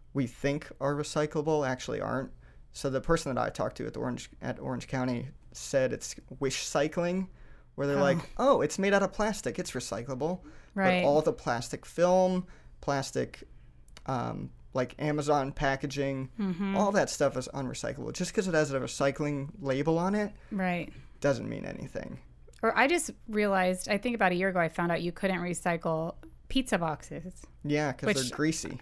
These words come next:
Speaker 2: Yeah, I never, who
Speaker 1: Yeah.
Speaker 2: would have thought? There's cardboard in your head, cardboard, go in, you know.
Speaker 1: Mm-hmm. So when, for example, if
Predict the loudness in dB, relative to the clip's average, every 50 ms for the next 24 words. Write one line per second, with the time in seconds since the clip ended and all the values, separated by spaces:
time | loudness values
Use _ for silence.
0 | -8 -4 0 2 2 2 2 0 -2 -2 0 0 2 4 4 2 2 0 0 2
1 | 2 2 2 0 0 0 2 2 2 2 2 0 0 -2 -2 -2 -4 2 4 4
2 | 4 4 2 2 2 2 2 2 2 4 4 4 4 2 -2 -4 -4 -2 -2 0
3 | -2 -2 -2 -2 -2 0 0 0 0 0 -2 -2 -2 0 0 2 4 2 2 2
4 | 0 -2 -4 -6 -14 -16 -16 -16 -14 -10 0 4 6 8 8 6 4 4 2 2
5 | 4 4 2 0 0 -2 -4 -8 -10 -16 -16 -10 -8 -8 -8 -8 -12 -14 -6 2
6 | 2 4 4 4 4 4 4 4 2 2 2 2 4 2 0 0 -6 -16 -18